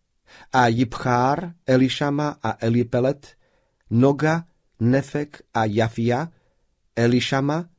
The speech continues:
Eliada a Elipelet, Deviati. To všetko boli synovia Dávidovi, krome synov Ženín a Tamár, ich sestra. A syn Šalamúnov, Rechabeám,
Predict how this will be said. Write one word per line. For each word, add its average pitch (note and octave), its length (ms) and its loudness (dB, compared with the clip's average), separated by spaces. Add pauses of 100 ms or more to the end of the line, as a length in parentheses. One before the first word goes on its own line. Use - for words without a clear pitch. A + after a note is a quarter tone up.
(160)
Eliada A#2 800 0 (320)
a G2+ 240 -8
Elipelet, B2+ 840 0 (100)
Deviati. C3+ 680 -2 (760)
To C3 120 4
všetko F#3+ 400 0
boli E3 280 2
synovia D3 520 0
Dávidovi, B2+ 760 0
krome D#3+ 360 2
synov B2+ 440 -2
Ženín A2 600 0
a - 240 -12
Tamár, A#2 760 -2
ich C#3 200 -8
sestra. - 480 -4 (1160)
A B2+ 80 0
syn G3 280 0
Šalamúnov, C3 1080 0
Rechabeám, G2+ 920 -2